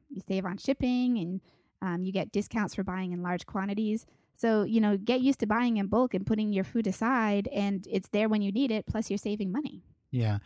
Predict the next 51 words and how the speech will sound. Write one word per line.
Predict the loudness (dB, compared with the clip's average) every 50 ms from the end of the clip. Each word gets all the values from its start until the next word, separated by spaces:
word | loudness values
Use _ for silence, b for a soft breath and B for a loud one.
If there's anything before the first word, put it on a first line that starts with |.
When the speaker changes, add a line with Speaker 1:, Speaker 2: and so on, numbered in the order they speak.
| B B B B B
Speaker 2:
Well, | 4 4
that's | 4 4 4
the | 4 4
whole | 6 8 6 6
prepper | 6 6 4 6 6 6 4
mindset | 6 6 6 4 4 2 2 2 0 0 0
anyway, | 0 2 4 4 4 4 2 2
right? | 2 2 2 2 2 0
You | 2
know, | 2 2
the | 2 2
prepper | 2 0 2 2 4
mindset | 4 4 4 4 2 4 4 4 4 4
is, | 4 2 2
"Let's | 0 -2
put | 0 2 2 2 2 4
food | 4 6 8 8
away | 8 8 8 6 6
and | 6 4
let's | 4 2 0
have | 0 0 2 2 4 4
it." | 2 2 4
But | 4 4 2 2 B B B B B B -2
you | -2 0
tend | 2 2 2 2
to | 2
do | 2 4 4 4 6
that | 6 4 4 2 0
by | 0 0 2 2 2 0 B B B B B
buying, | -4 -2 2 4 4 4 4
like | 4 2 2 0
you | -2
said, | 2 4 4 4 6
in | 4 4 4
bulk | 4 4 4 4 4 4
in | 2 4
large | 4 4 2 2 0
quantities | -2 2 2 4 4 6 4 4 4 4
and | 4 4
then | 4 4 4
learning | 6 6 6 6 6 4
the | 4 0
skills | -2 -2 2 4 4 6 6 4 4
to | 2 2 4
do | 4 4
things | 4 4 4 4 4 2 2
like | 0 0 2
repackage | 4 4 2 4 2 2 2 2 2 2 2 2 2 4
in | 4 4 4 4
Mylar | 4 2 2 4 4 4 4 4 4
bags | 4 2 4 4 2 2 0 -2 -4